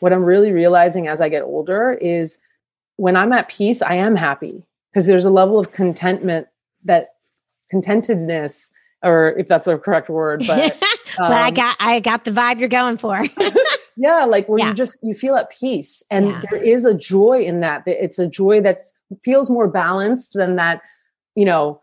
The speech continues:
Speaker 1: happy vibe that I used to think of when I was a child. Um, which,
Speaker 2: Yes,
Speaker 1: which
Speaker 2: totally.
Speaker 1: when you, when you have that extreme, you have the other extreme too. <laughs>
Speaker 2: Of course, of course. And I know exactly what you're talking about, because I do think what I have found in my journey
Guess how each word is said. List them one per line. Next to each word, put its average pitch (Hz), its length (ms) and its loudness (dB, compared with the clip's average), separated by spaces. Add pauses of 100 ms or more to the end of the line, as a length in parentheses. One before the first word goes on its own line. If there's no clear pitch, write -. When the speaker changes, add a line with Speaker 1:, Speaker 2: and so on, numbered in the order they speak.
(140)
Speaker 1:
happy 196 460 -2
vibe 170 420 2
that 165 140 4
I 165 40 4
used 170 220 -4
to 170 60 -12
think 165 260 -6
of 165 120 0
when 165 100 -4
I 156 60 -2
was 156 120 0
a 156 60 -2
child. 208 760 0
Um, 170 340 0 (120)
which, 202 200 0
Speaker 2:
Yes, - 180 -20
Speaker 1:
which 226 100 2
Speaker 2:
totally. 156 320 -4
Speaker 1:
when 151 120 -4
you, - 120 -12 (160)
when 190 140 2
you 214 80 4
have 214 180 2
that 226 140 4
extreme, 220 560 -2
you 196 100 2
have 185 160 2
the 202 80 2
other 202 160 4
extreme 202 400 -2
too. 180 440 0
<laughs> 262 240 -2
Speaker 2:
Of - 180 -2
course, 294 420 -2
of 214 80 -6
course. 302 260 -2
And 247 120 2
I 262 80 2
know 269 180 2
exactly 214 340 -2
what 190 120 -2
you're 180 100 -8
talking 165 300 -6
about, 147 180 -4
because - 240 -6
I 196 80 0
do 226 220 -2
think 190 340 0 (720)
what 202 160 4
I 202 140 4
have 220 200 -2
found 175 560 -2
in 185 340 2
my 185 400 4
journey 151 640 -4